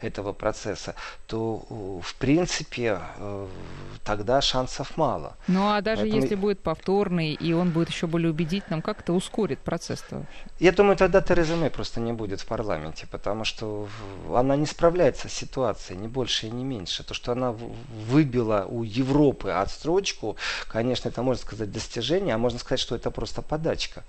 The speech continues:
Speaker 1: Ну, делайте уже, что хотите, потому что я возвращаюсь все-таки к выборам в Европарламент. Европарламентские, эм, голоса великобританцев очень даже могут сыграть, э, свою роль, э,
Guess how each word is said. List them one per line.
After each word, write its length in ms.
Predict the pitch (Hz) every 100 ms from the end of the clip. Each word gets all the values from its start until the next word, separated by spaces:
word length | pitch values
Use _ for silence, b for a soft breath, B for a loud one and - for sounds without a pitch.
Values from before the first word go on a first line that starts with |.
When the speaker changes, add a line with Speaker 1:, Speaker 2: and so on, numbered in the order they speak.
| B B
Speaker 1:
Ну, 100 | 127
делайте 340 | 135 160 147 135
уже, 100 | 120
что 180 | - 143
хотите, 500 | - 151 - 90 -
потому 300 | - 113 127
что 180 | - 120 B -
я 200 | 110 139
возвращаюсь 520 | 127 110 120 - 117
все-таки 440 | - - - 104 -
к 120 | -
выборам 360 | 131 107 104 101
в 40 |
Европарламент. 960 | 113 107 101 - 113 139 208 185 101 -
Европарламентские, 1120 | 98 120 117 123 131 135 113 - - 107 101 B B B -
эм, 840 | 104 104 104 101 101 98 95 90 85 87
голоса 580 | 104 117 120 - 139 120
великобританцев 1000 | 113 110 113 117 117 160 196 - - -
очень 360 | 139 165 -
даже 260 | 143 131 135
могут 240 | 139 127
сыграть, 440 | - 117 127 127 131 B B - -
э, 380 | 104 107 104 104 -
свою 560 | - 131 131 131 120
роль, 400 | 110 131 170 170 -
э, 320 | 120 110 107